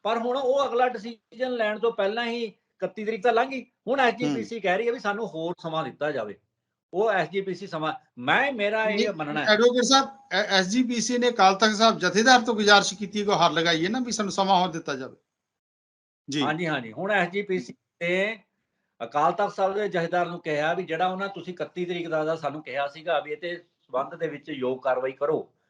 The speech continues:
Speaker 1: ਵੀ ਅ-,
Speaker 2: ਹੂੰ।
Speaker 1: ਅਸੀਂ, ਸਾਡੀਆਂ ਕੋਸ਼ਿਸ਼ਾਂ ਜਾਰੀ ਆ, ਵੀ ਅਸੀਂ
Speaker 2: ਹੂੰ।
Speaker 1: ਪ੍ਰਧਾਨ ਮੰਤਰੀ ਨੂੰ ਚਿੱਠੀਆਂ ਲਿਖੀਆਂ, ਪਰ
Speaker 2: ਹੂੰ।
Speaker 1: ਪ੍ਰਧਾਨ ਮੰਤਰੀ ਦੇ ਚਿੱਠੀ ਦੇ ਜਵਾਬ ਦੇ ਵਿੱਚ ਇਹ ਆਇਆ ਹੈ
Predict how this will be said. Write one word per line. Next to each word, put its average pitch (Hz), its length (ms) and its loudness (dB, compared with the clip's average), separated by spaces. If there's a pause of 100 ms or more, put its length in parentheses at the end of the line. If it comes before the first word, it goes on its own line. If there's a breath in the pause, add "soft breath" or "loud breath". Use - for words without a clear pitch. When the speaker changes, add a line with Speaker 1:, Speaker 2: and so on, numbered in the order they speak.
(300)
Speaker 1:
ਵੀ 165 120 4
ਅ-, 156 80 6
Speaker 2:
ਹੂੰ। 127 200 -4
Speaker 1:
ਅਸੀਂ, 185 460 -4
ਸਾਡੀਆਂ 147 440 -4
ਕੋਸ਼ਿਸ਼ਾਂ 156 420 -4
ਜਾਰੀ 151 360 0
ਆ, 123 140 -8 (460)
ਵੀ 175 180 6
ਅਸੀਂ 175 220 -2
Speaker 2:
ਹੂੰ। - 60 -12
Speaker 1:
ਪ੍ਰਧਾਨ 196 380 -2
ਮੰਤਰੀ 165 300 -6
ਨੂੰ 180 120 -6
ਚਿੱਠੀਆਂ 185 320 -4
ਲਿਖੀਆਂ, 127 340 -4 (280)
ਪਰ 175 100 2
Speaker 2:
ਹੂੰ। 185 80 -4
Speaker 1:
ਪ੍ਰਧਾਨ 190 440 2
ਮੰਤਰੀ 180 320 -4
ਦੇ 202 120 0
ਚਿੱਠੀ 180 360 -10
ਦੇ 196 100 0
ਜਵਾਬ 165 320 0
ਦੇ 190 100 -2
ਵਿੱਚ 185 180 -6
ਇਹ 185 280 0
ਆਇਆ 156 220 2
ਹੈ 190 220 0